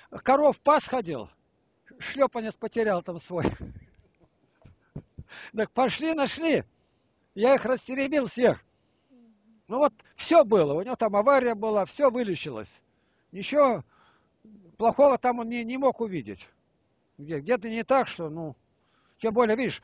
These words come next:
Speaker 1: что-то было, какие-то претензии, а разобрались, ничего и не было, оказалось. А я тут такое расследование устроил. Как раз приехал этого Суховеева, э, Ваня, отец. Я тут допрос,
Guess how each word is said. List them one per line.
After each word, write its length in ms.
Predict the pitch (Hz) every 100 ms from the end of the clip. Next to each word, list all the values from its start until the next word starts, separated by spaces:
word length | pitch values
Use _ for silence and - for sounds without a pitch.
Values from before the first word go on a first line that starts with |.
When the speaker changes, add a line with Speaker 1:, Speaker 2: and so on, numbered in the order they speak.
| _
Speaker 1:
что-то 320 | - 277 208
было, 280 | 165 269 240
какие-то 440 | 202 214 269 214 196
претензии, 520 | 196 180 247 226 202
а 80 | 214
разобрались, 580 | 208 233 247 247 185
ничего 320 | 202 - 247 254
и 100 | 156
не 180 | 202
было, 220 | 214 208 190
оказалось. 540 | - 175 180 156 147
А 60 | 208
я 120 | 254
тут 160 | 247
такое 320 | - 233 254 240
расследование 640 | 233 - 254 226 226 220
устроил. 520 | 202 226 226 202 165 _ _ _ _ _ _ _ _
Как 220 | - 214
раз 180 | 240 226
приехал 520 | - 226 240 - 214
этого 220 | 208 214
Суховеева, 840 | 196 220 - 220 226 214 190 170 - _ _ _ _ -
э, 440 | 185 165 160 185
Ваня, 540 | 180 185 220 208 180 143 _
отец. 640 | 185 196 254 262 - - _ _
Я 120 | 196
тут 180 | - 190
допрос, 400 | 143 247 254 247